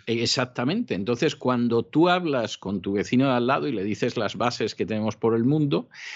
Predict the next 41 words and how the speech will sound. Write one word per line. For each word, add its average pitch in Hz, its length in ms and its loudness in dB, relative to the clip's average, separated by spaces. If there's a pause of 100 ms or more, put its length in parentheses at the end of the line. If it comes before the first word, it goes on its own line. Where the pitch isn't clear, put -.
(140)
salvo 104 640 0
que 101 120 0
te 95 200 -2
pille 117 380 2
un 123 180 6
belicista 120 800 2
enloquecido, 117 680 4
estos 104 280 -2
que 104 140 0
creen 123 280 2
que 98 160 0
todo 104 300 2
se 104 140 2
soluciona 107 480 2
a 95 40 -2
golpe 98 300 -2
de 107 80 4
bomba, 135 420 2 (300)
no 95 80 -4
hay 101 60 0
nada 107 180 0
más 101 180 -2
que 101 120 -2
ver 117 180 2
cómo 101 220 -4
ha 101 80 0
ido 107 160 4
en 107 60 2
Afganistán, 117 800 2 (380)
pues - 200 -10
la - 100 -10
gente 80 300 -4
se 104 160 -2
queda 120 200 2
horrorizada 117 500 -2
y 175 60 -2
dice, - 180 -8
"¿pero - 140 -14
qué - 60 -14
hacemos 85 380 -6
ahí?". 98 360 -2